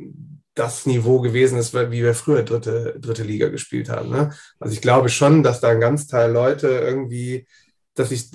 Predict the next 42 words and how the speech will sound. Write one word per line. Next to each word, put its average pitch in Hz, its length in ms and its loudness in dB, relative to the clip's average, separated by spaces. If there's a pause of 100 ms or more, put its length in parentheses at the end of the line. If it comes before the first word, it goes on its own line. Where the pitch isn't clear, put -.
(100)
alles 151 220 6
irgendwie 139 280 6
nach 123 180 0
oben 196 260 0
verschoben 156 500 2
hat. 147 240 0 (640)
Ähm, 123 640 -2
das 117 400 -6
war 151 480 6
früher, 151 680 4
fand 135 280 -2
ich, 117 100 -4
schon 131 200 -2
physischer. 117 680 -6 (120)
Zweite 143 320 4
Bundesliga 131 500 2
und 110 140 0
dritte 131 200 2
Bundesliga, 120 480 2
das 117 200 -4
war 123 120 0
schon, 110 440 -6 (420)
also 117 180 0
der 151 220 6
Unterschied, 160 440 2
den 143 140 0
hatte 151 180 0
man 135 200 0
damals 131 340 -2
schon 131 160 -6
gemerkt. 123 440 -4
Äh, 113 260 0
in 110 60 -8
der 104 100 -8
zweiten 131 280 -2
Bundesliga 127 500 -2
ging 123 140 -6
es 127 80 -8
schon 127 140 -8
ganz 120 160 -2
anders 120 300 -4
ab. 127 220 -4